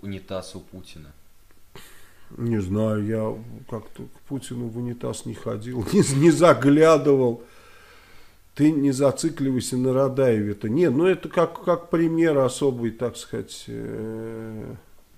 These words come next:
Speaker 2: особого интеллекта, одарённости особой.
Speaker 1: Будет ли Р Ф выплачивать репарации?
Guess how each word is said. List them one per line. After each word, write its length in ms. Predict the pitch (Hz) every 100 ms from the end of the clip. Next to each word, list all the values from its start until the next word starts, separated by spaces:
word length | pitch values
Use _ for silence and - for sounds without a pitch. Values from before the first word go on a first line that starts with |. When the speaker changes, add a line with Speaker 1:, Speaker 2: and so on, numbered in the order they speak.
| - _ - - - - - _ - -
Speaker 2:
особого 600 | 131 - 208 170 143 135
интеллекта, 760 | 135 147 165 160 123 - 107
одарённости 920 | 123 147 175 190 208 202 160 135 - 143
особой. 640 | 131 - 156 123 107 101 - - - - - - - - - - - - - - - -
Speaker 1:
Будет 460 | 95 120 113 113 107
ли 220 | 104 -
Р 120 | 95
Ф 260 | 98 104 -
выплачивать 640 | 92 - 92 - 92 85 92
репарации? 840 | 87 - 90 82 78 - -